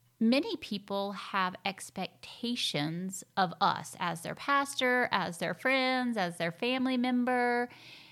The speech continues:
And, uh, this whole conversation came about 'cause we thought it might be helpful to enter into the season in a new way, rather than reactionary to what we're going to experience or what we have experienced,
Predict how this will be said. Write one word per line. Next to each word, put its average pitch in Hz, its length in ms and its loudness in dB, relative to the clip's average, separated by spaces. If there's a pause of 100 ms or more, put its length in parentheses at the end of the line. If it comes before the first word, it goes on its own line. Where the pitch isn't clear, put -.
(200)
And, 214 760 2 (400)
uh, 202 460 -2 (360)
this 277 240 0
whole 415 120 0
conversation 294 580 2
came 262 140 0
about 233 260 4
'cause 254 140 -4
we 269 100 -2
thought 269 180 2
it - 80 0
might 220 180 -2
be 208 120 -4
helpful 214 640 0 (260)
to - 160 -4
enter 240 240 4
into 233 260 0
the 208 120 0
season 214 800 -2 (460)
in 220 100 6
a 214 60 6
new 214 220 4
way, 147 260 0
rather 202 320 4
than 202 180 0
reactionary 180 1120 2 (540)
to 220 120 2
what 196 280 4
we're 180 160 0
going 220 420 6
to 180 160 -4
experience 147 440 -2
or 180 40 -4
what 180 80 -2
we 175 100 -2
have 233 320 2
experienced, 165 920 -6